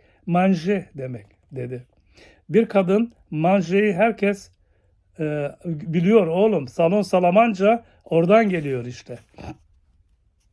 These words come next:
Fransız kadın kabalık-, kalabalıktan kendine yol açmaya çalışırken polis dolmuş arabasına yolcu çağıran denekçiler gibi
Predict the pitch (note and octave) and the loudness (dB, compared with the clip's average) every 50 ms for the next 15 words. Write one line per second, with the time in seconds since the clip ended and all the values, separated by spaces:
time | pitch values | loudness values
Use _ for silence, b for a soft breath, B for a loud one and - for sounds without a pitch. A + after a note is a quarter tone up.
0 | _ _ _ _ _ _ _ _ _ _ b b b b b b b b b - | _ _ _ _ _ _ _ _ _ _ b b b b b b b b b -4
1 | - F3 G#3 B3+ C4 - C#4+ B3 - - G3+ F3+ F3+ E3+ - - F3+ E3+ F3+ F#3 | 2 2 4 2 2 -2 -6 -8 -4 -2 -2 0 -2 -2 -2 -2 -2 0 0 -2
2 | F#3+ F#3+ - - F#3 G3 G3 G3 G3+ G#3 G3+ - A#3 A3 G#3+ - F3 F3+ F3+ F3+ | -2 -4 -2 0 0 0 2 0 0 -2 -2 -2 -4 -4 -2 -2 -4 -4 -2 -2
3 | G3 F#3+ F#3 F#3+ A3 A3+ G#3+ G#3 - F3+ D3+ C#3 C3 - E3+ D3+ D#3 - - A3 | -2 0 0 0 0 0 -2 -4 -4 -6 -6 -6 -6 -8 -8 -8 -8 -6 -8 -8
4 | G3+ - G3 G3 G3 - F3 E3+ F#3 F#3 - - F3+ E3 E3 E3+ G3+ A3 - F3 | -6 -4 -6 -6 -4 -4 -6 -6 -6 -8 -8 -6 -6 -4 -2 -2 -4 -4 -4 -6
5 | D3+ C#3 C3 C3 B2 B2 - D3 C3 B2 C3+ D3 C#3+ C#3+ C#3+ E3 E3 - - D3 | -8 -6 -8 -8 -10 -12 -12 -12 -10 -8 -6 -6 -6 -6 -6 -8 -10 -8 -6 -4
6 | C#3 C#3+ D3+ D#3 C#3+ C#3+ C#3 C#3+ C#3 C3+ - E3+ D#3+ D#3+ D#3 D3 D3 D3 E3+ D#3+ | -4 -2 -4 -4 -6 -6 -8 -8 -10 -12 -10 -8 -6 -6 -6 -8 -10 -10 -10 -10